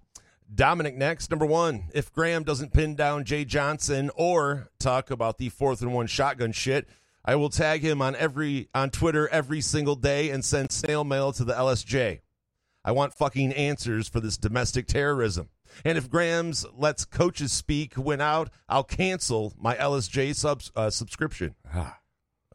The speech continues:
Speaker 1: Threat. Uh, two, the dramatic music from Spartan Speak is perfect. When it plays, I picture a shirtless Solari <laughs> hanging from the bottom of a <laughs> helicopter over shark-infested waters.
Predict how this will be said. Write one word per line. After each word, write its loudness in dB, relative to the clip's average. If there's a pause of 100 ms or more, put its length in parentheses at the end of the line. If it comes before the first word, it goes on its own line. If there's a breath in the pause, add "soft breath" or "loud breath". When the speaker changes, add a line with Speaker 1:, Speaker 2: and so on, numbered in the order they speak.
(120)
Speaker 1:
Threat. -6 (540 loud breath)
Uh, 2
two, 0 (440)
the 0
dramatic 2
music -2
from 0
Spartan -2
Speak -4
is -4
perfect. -2 (240)
When 0
it -2
plays, 4
I 0
picture 2
a 0
shirtless -2
Solari 4 (180)
<laughs> -8
hanging 2
from -2
the 0
bottom 2
of 2
a 4
<laughs> -6
helicopter 2 (100)
over -2
shark-infested -2
waters. 0